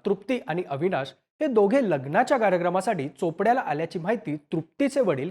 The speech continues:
किरण मंगळे यांना मिळाली. त्यानंतर ते शिरपूरहून चोपड्याला पोहोचले. किरण यांच्या मनात मुलीने प्रेमविवाह केल्याचा राग होता. त्यातून त्यांनी शनिवारी रात्री हळदीच्या कार्यक्रमाच्या ठिकाणी येत मुलगी तृप्ती आणि जावई अविनाश यांच्यावर गोळ्या झाडल्या,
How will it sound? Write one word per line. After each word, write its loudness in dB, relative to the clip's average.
किरण 2
मंगळे 0
यांना 0
मिळाली. 0
त्यानंतर 0
ते 0
शिरपूरहून 0
चोपड्याला 2
पोहोचले. -2
किरण -4
यांच्या -2
मनात 2
मुलीने 2
प्रेमविवाह 0
केल्याचा 0
राग 0
होता. -4
त्यातून -2
त्यांनी 0
शनिवारी -2
रात्री -2
हळदीच्या -2
कार्यक्रमाच्या -4
ठिकाणी -2
येत 0
मुलगी 2
तृप्ती -2
आणि -8
जावई -2
अविनाश -2
यांच्यावर -4
गोळ्या 0
झाडल्या, 0